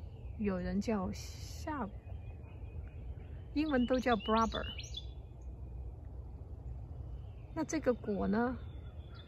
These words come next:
属于长在去年的枝子上。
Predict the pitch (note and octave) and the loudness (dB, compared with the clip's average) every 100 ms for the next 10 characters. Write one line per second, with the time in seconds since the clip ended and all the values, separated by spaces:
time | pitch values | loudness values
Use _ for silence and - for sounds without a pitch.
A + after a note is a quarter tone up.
0 | - - - - A#3+ B3 C4 C4 G3+ E3 | -8 -8 -2 2 4 6 4 6 6 6
1 | F#3 B3 G#3+ - A#4 F#4+ A3+ G3 G3 F3 | 4 4 4 2 6 8 8 8 4 2
2 | - A3 - - - G2 F2 | -2 -2 -2 -4 -2 -2 -2